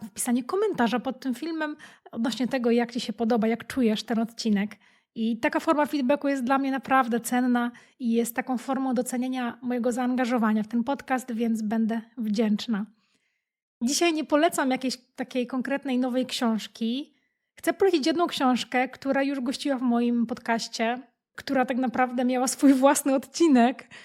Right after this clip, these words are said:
więc można się do niego cofnąć. I to jest książka Nathaniela Brandena, Sztuka świadomego życia. I ona jest bardzo, bardzo ważna dla kontekstu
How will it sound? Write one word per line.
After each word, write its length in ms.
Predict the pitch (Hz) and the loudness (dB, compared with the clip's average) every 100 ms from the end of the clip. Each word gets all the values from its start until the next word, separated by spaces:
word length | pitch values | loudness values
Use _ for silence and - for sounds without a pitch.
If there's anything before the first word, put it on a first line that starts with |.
| - - | -18 -4
więc 260 | 247 247 | 0 2
można 300 | 247 247 254 | 2 0 0
się 100 | 220 | -2
do 80 | 233 | 0
niego 260 | 240 233 240 | 0 0 0
cofnąć. 600 | 269 247 247 233 262 - _ _ _ _ - | -2 -2 0 0 0 -6 _ _ _ _ -8
I 140 | 247 - | -6 0
to 100 | 269 | 2
jest 200 | 269 - | 2 -2
książka 800 | - 269 254 - 269 254 247 240 _ _ | -4 -4 -4 -4 0 0 -2 -8 _ _
Nathaniela 540 | 226 233 247 254 262 247 | -2 -2 0 0 2 2
Brandena, 720 | 269 262 262 233 214 220 - _ _ _ | 4 4 6 6 4 2 -4 _ _ _
Sztuka 380 | - - - 247 | -12 -10 -2 0
świadomego 460 | - 254 254 247 | 2 2 4 4
życia. 440 | 247 269 - 220 226 - _ _ _ | 4 0 0 -2 -4 -8 _ _ _
I 140 | 240 - | -8 -2
ona 260 | 277 269 | 0 2
jest 240 | 277 269 240 | 2 0 -2
bardzo, 520 | 247 269 254 262 254 | 2 4 4 0 0
bardzo 400 | 233 320 277 277 | 2 0 2 0
ważna 500 | 233 277 254 254 262 | 2 2 2 0 2
dla 160 | 247 | 0
kontekstu 960 | 247 247 247 262 - - 254 247 254 - | -2 -2 -2 -4 -6 -6 0 0 0 -6